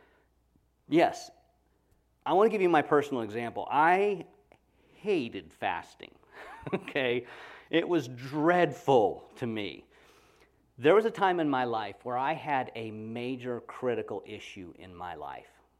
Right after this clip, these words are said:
that affected me greatly. And I am a prayer warrior. And I was gonna pray. And I was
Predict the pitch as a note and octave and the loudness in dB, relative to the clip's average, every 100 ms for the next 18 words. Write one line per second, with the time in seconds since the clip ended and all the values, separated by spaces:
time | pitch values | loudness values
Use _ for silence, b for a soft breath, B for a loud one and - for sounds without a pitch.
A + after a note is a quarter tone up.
0 | _ - G#2 G#2+ - A#2 - A2 G2+ G2+ | _ -16 -14 -14 -6 -6 -6 -14 -12 -14
1 | E2+ - F#2+ G2 F#2+ - D#2 D2+ _ _ | -16 -18 -16 -14 -14 -16 -20 -20 _ _
2 | _ _ _ - A#2 C3+ C#3+ C3+ B2 - | _ _ _ -12 -2 0 2 2 -2 -6
3 | - A#2 G2+ F#2+ E2+ D#2+ C#2 - _ b | -4 -4 -4 -8 -10 -12 -18 -20 _ b
4 | b - A#2 C3+ C3+ A#2 C3+ B2 - A2+ | b -8 2 6 6 4 -2 -2 -6 -6
5 | F#2+ F2 G#2 C3 C#3 B2+ | -4 -6 -6 -4 -2 -4